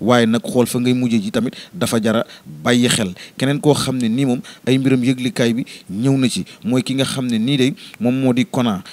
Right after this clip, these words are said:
ba dëkk fa nga xam ne moo di Tëngéej. Moom nag la muy wax ci autorité yi Tëngéej ya daal, nee na leen stade bi nga xam ne mooy Ngalandou Diouf nañ ko ubbi, jox ko waa làmb ji ñu di ci bëre, ndax nag làmb dafa war di am Tëngéej comme ni muy amee fépp fu ne. Ka nga xam ne nag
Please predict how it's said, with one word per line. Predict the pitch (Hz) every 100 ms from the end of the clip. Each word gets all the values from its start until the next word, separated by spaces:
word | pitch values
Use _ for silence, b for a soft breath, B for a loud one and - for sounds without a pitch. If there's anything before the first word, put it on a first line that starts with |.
| B
ba | 139
dëkk | 131 -
fa | 113 127
nga |
xam | 131 117
ne | 110 B B
moo | 117 131
di | 123
Tëngéej. | 135 117 101
Moom | 110 131
nag | 131
la | 131
muy | 143
wax | 135 117
ci | 127
autorité | 143 135 123
yi | 127
Tëngéej | 131 113 107
ya |
daal, | 95 92 - B B
nee | 120
na |
leen | 123 135
stade | - 120 120
bi | 135
nga |
xam | 123 117
ne | 113
mooy | 117
Ngalandou | 117 117 110 95
Diouf | 113 B B -
nañ | 131 123
ko | 131
ubbi, | 131 143 - B - 101
jox | 147 -
ko | 139
waa | 123 120
làmb | 120 139 139
ji | 131 - B
ñu | 123
di | 120
ci | 107 101
bëre, | 113 123 92 B
ndax | 104 117
nag | 131 120 - B -
làmb | 98 127 117 127 B -
dafa | 113
war | 117 104
di | 117
am | 113
Tëngéej | 98 113 110 110
comme | - 120
ni | 117
muy | 117
amee | 110 101
fépp | - - 123
fu | - -
ne. | 247 - B -
Ka | 139
nga |
xam | 101 143
ne | 131
nag | 117